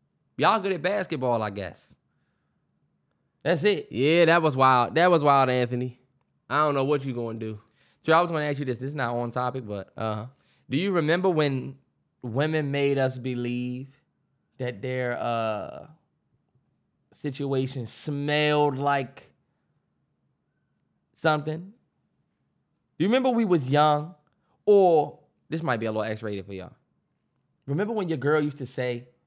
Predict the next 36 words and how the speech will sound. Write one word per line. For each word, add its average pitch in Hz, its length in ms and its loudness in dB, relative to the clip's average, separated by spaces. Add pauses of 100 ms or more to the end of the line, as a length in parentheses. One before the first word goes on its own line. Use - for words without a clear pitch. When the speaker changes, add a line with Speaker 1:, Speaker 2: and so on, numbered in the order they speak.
(300)
Speaker 1:
or 131 260 -2
girls 135 380 -2
used 135 120 -10
to 127 60 -12
say 123 220 -6
that 113 100 -8
they 113 160 -8
shit 113 380 -16
was, 107 160 -14 (220)
smelled 117 460 -12
like - 200 -16
strawberries, 65 800 -16
or 120 100 -12
down 98 320 -14
there 101 120 -12
it 113 80 -12
smelled 113 420 -12
like, 117 400 -12 (1080)
and 196 120 2
then 220 140 4
you 226 100 2
ever 226 140 4
realize 202 480 2
you 196 60 -4
just 165 200 -4
get 165 160 0
older 160 380 8
and 143 80 2
realize 147 460 6
that 135 160 2
all 131 180 4
of 131 60 0
that 135 120 2
shit 135 220 0
was 117 140 -4
bullshit? 143 880 2